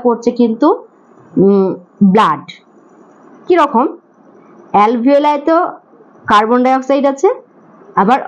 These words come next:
অক্সিজেনও আছে। এবার কি হয়? তাহলে চিনবে কি করে যে কোনটা অক্সিজেন এবং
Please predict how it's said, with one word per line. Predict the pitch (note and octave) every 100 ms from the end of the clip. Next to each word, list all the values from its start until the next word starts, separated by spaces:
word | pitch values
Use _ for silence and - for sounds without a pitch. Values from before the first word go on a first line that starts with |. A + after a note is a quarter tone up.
| A3+
অক্সিজেনও | A3 A3+ G#3 F#3+ D#3+
আছে। | D3 - F3 - - - - - - - - - - - - D4+ - - - - - C#4+
এবার | E4+ F#4
কি | F4+ C#4+
হয়? | G3+ A#3 G#4+ _ _ _ _
তাহলে | A3 A#3+ A#3+
চিনবে | D4 E4 E4+ G4
কি | E4+
করে | F4 C#4+ B3
যে | D4 D4+ -
কোনটা | B3+ C4 B3+ C#4+ - G#3+
অক্সিজেন | G#3+ - A#3+ A#3 D4+ D4 -
এবং | G#3